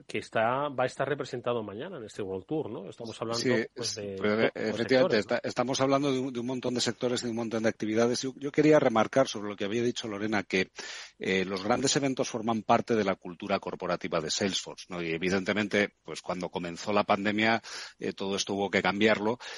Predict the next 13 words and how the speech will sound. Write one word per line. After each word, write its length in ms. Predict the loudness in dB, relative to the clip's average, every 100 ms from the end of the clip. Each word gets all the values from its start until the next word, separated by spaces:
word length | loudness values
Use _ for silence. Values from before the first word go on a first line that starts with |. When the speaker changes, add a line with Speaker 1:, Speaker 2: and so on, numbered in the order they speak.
| -14
Speaker 2:
y 160 | 0 2
estamos, 560 | 4 2 4 4 4 2
en 120 | 0
cierto 300 | -2 0 -2
modo, 300 | 0 0 0
volviendo 800 | 0 -2 0 2 2 -2 -6 -4
a 180 | 0 2
esa, 520 | 2 4 6 6 4
a 60 | 0
esos 260 | -2 -6
grandes 640 | -2 -2 0 0 0 0 -4
acontecimientos 840 | -6 -8 -8 -6 -4 -4 -2 -2
que 140 | 0